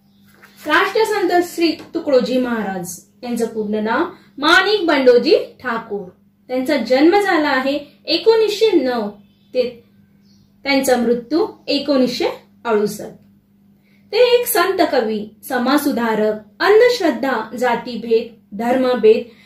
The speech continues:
यासारख्या समाजविघातक गोष्टीवर हल्ले चढवून त्यांनी देशभक्ती, अहिंसा, आत्मसन्मान यांचे पाठ दिले.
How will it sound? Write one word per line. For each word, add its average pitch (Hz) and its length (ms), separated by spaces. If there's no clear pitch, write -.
यासारख्या 415 840
समाजविघातक 220 1160
गोष्टीवर 208 520
हल्ले 440 360
चढवून 262 360
त्यांनी 220 280
देशभक्ती, 294 920
अहिंसा, 247 480
आत्मसन्मान 339 1080
यांचे 233 340
पाठ 190 300
दिले. 185 300